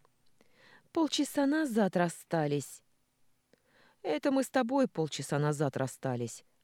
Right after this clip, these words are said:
а Алю я больше двух недель не видел. Привет, подруга!» И положил передо мной большую коробку шоколадных конфет, сделанных на заказ. «С праздником годового круга тебя!»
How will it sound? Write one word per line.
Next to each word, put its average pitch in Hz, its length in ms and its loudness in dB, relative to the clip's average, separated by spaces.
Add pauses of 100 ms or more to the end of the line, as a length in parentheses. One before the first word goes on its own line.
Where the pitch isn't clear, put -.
(120)
а - 200 2
Алю 233 280 2
я 135 160 -2
больше 175 280 -2
двух 139 280 -6
недель 131 360 0
не 127 140 -2
видел. 131 400 -2 (260)
Привет, 320 380 2
подруга!» 208 560 -2 (920)
И - 80 -2
положил 151 460 0
передо 120 340 -4
мной 185 280 -2 (280)
большую 147 560 -2
коробку 147 420 -6
шоколадных 139 640 -6
конфет, - 520 -6
сделанных 117 640 -8
на 135 100 -4
заказ. - 520 -14 (1120)
«С - 100 -16
праздником 185 640 4
годового 196 420 2
круга 226 300 0
тебя!» 117 440 -4